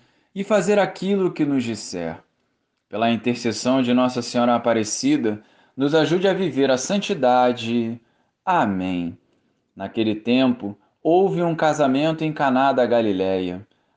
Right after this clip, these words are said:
A mãe de Jesus estava presente. Também Jesus e seus discípulos tinham sido convidados para o casamento. Como o vinho veio a faltar, a mãe de Jesus lhe disse: "Eles não têm mais vinho."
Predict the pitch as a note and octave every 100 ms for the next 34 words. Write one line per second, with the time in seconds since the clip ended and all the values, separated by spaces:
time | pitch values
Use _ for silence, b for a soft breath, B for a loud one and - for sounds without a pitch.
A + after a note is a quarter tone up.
0 | _ F#3 F3+ G#3+ G#3 G3 F#3 D#3+ C#3 F3+
1 | F3+ D#3 - C3+ C3 A#2+ G#2+ F2+ F#2 F2+
2 | E2 - - _ _ _ _ _ G#2+ G#2
3 | B2+ B2 B2 G2 C3 D3 C3 - C3 A#2+
4 | A#2 - D3 D#3+ D#3 C#3 B2 B2+ B2 -
5 | C#3+ C3+ C#3 B2+ B2 G#2+ C3 D3 B2+ -
6 | B2 A2+ G#2+ G#2+ G2+ G2 F#2+ G2 F#2+ -
7 | - _ _ _ _ _ _ _ A#3 A3+
8 | G#3+ C#3+ A#2+ D3 E3+ D3 A#2+ B2+ B2+ A#2+
9 | A2 G2 F#2+ A#2 B2 A2 - _ _ _
10 | _ G#3 F#3 G#3 G#3 F#3+ F#3 F3+ C#3 D#3
11 | C#3+ D3+ G#2+ G2+ G2 - F#2 - _ _
12 | _ _ _ _ - B2+ C#3 C3 D3 D3
13 | C#3 D3 C3+ A2 F#2+ F#2+ A#2 A#2 G2